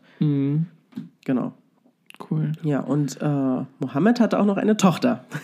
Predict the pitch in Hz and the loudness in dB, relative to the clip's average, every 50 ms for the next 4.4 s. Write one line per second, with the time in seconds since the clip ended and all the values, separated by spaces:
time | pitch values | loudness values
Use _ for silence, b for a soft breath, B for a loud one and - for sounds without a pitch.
0 | B B B - 180 262 311 196 - - 156 160 156 143 131 127 123 135 131 120 | B B B 2 2 4 4 2 2 2 2 2 2 2 2 2 2 0 -2 -2
1 | - - 143 135 135 131 131 120 127 127 - 143 139 139 - 160 175 196 196 B | -2 0 0 2 2 2 2 2 0 -2 0 -2 -2 -2 -2 -2 -2 -2 -4 B
2 | B B B B B B B - 139 135 139 143 - 156 165 160 - 185 185 180 | B B B B B B B -2 0 0 0 0 2 2 2 4 4 4 6 6
3 | 185 190 190 - - 147 143 143 - - - 135 131 139 139 - - - 139 135 | 6 4 2 2 0 -4 -4 -4 -6 -6 -2 -2 -2 -2 -4 -6 -6 -4 -4 -2
4 | 127 131 135 135 135 131 - 143 | -2 -2 -4 -4 -4 -6 -8 -10